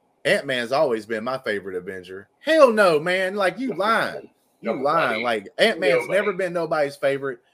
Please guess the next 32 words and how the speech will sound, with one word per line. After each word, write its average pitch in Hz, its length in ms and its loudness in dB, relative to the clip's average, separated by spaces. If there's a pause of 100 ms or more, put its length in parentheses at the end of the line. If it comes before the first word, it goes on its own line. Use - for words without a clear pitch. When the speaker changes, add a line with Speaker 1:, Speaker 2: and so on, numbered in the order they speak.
(540)
Speaker 1:
Like 147 320 -2
you 160 80 -10
said, 131 260 -2
he's 139 160 -8
low 190 380 2
on 196 80 -6
the 185 80 -4
totem 170 360 0
pole 151 300 0
when 147 100 -4
it 123 140 -10
comes 143 240 -8
to 131 60 -10
that. 120 460 -2 (460)
And, 127 260 -2 (240)
and, 120 220 -8 (120)
like, 127 280 -4 (720)
this 180 240 -2
would 214 100 0
have 170 120 2
been 170 140 0
a, 143 40 2
a 120 240 0
came 165 300 -4
off 135 240 -2
better 147 320 4
if 123 200 -6
it 131 100 -4
would 117 120 -6
have 117 80 -4
been 113 200 -8
Kang 120 500 -6